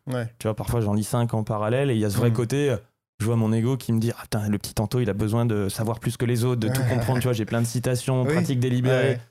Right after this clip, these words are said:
Speaker 2: Voilà, tout ça, j'ai lu, j'ai fait. Je sais que ça m'apporte de la satisfaction.
Speaker 1: Mm.
Speaker 2: Et en même temps, c'est aussi un, une addiction. Parfois, j'aimerais juste me poser, et je suis là en mode, « Non, lis, finis ton livre, lis-en
Speaker 1: Ouais.
Speaker 2: un autre. » Et, euh, et je sais que ça fascine beaucoup de gens, et moi-même, le premier, je me, je sens l'appel, et ça me fait quand même kiffer quand je le fais, mais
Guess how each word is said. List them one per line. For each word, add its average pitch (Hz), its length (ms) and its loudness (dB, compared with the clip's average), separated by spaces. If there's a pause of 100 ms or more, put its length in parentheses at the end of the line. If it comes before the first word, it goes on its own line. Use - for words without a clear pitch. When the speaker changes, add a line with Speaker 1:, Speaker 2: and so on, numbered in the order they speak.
(180)
Speaker 2:
Voilà, 123 180 0
tout 123 120 -4
ça, 156 160 0
j'ai 135 120 0
lu, 147 160 2
j'ai 127 160 0
fait. 160 300 -2 (240)
Je - 60 -18
sais 131 80 -2
que 123 60 -8
ça 107 100 -2
m'apporte 107 340 -2
de 104 80 -2
la 104 80 0
satisfaction. 117 800 -2
Speaker 1:
Mm. 131 40 -6 (480)
Speaker 2:
Et 117 60 0
en 127 60 2
même 131 160 0
temps, 175 140 0
c'est 143 120 -2
aussi 123 240 -2
un, 135 300 0
une 120 120 2
addiction. 127 340 0
Parfois, 143 340 -2
j'aimerais 107 280 2
juste 123 180 -2
me 135 100 0
poser, 131 300 2
et 180 80 -2 (400)
je 101 60 -4
suis - 120 -2
là 135 60 2
en - 20 2
mode, « 117 140 2
Non, 120 140 2
lis, 131 220 0
finis 139 260 -2
ton 143 120 0
livre, 143 200 -2 (140)
lis-en 127 280 2
Speaker 1:
Ouais. 135 60 2
Speaker 2:
un 135 80 0
autre. » 147 260 -2 (840)
Et, 107 260 2
euh, 101 500 2
et 98 40 0
je - 40 -6
sais 135 80 -2
que 117 60 -4
ça 110 80 -2
fascine 123 380 0
beaucoup 117 260 0
de 113 40 0
gens, 143 260 2
et 117 60 2
moi-même, 110 520 2
le 104 80 0
premier, 123 300 0
je 120 100 -2
me, 101 440 0
je - 80 -16
sens 107 200 -2
l'appel, 139 320 0
et - 20 -2
ça 120 120 -2
me 110 40 0
fait 120 100 -2
quand 127 120 -2
même 127 100 0
kiffer 139 240 -2
quand 127 140 0
je 117 100 2
le 120 60 2
fais, 165 180 0
mais 117 280 0